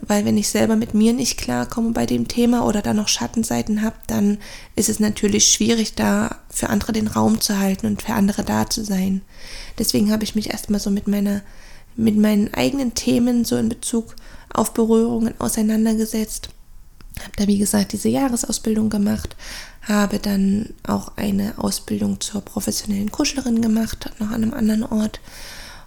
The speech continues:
Und ja, so ging es dann immer weiter. Dann habe ich in diesem Zentrum auch eine ganze Weile massiert, habe da wirklich auch die ersten beruflichen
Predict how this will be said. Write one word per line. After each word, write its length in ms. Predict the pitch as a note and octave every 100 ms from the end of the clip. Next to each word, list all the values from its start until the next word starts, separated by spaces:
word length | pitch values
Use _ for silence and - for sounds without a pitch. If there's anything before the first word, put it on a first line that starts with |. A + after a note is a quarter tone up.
| -
Und 600 | - G3+ G3 G3 G3 G3 -
ja, 220 | B3 A#3+
so 120 | A3
ging 180 | A3 G#3+
es 100 | G#3+
dann 160 | A#3 A3+
immer 240 | A3 A3
weiter. 380 | G3+ G#3+ G#3+ G3
Dann 200 | G3+ G3+
habe 140 | G#3+
ich 160 | G#3 - - - - -
in 880 | - G#3+ G#3+ G#3 G#3 G#3 A3 - -
diesem 340 | A3+ A3+ G#3+
Zentrum 520 | - A#3+ A3 - A3
auch 300 | - G#3+ - - - - - -
eine 380 | A3 A3+ A3 A3
ganze 340 | A#3 G#3+ -
Weile 260 | A3+ A3+ G#3+
massiert, 720 | A3+ A3+ - C#4+ C#4+ C#4+ -
habe 100 | - -
da 340 | - A3 G#3+ A3 - - - -
wirklich 440 | - A3+ A3+ A3 -
auch 360 | A3+ - - - -
die 80 | -
ersten 380 | - A#3 - A#3
beruflichen 800 | A#3 A#3+ B3 B3 A3+ A3+ A3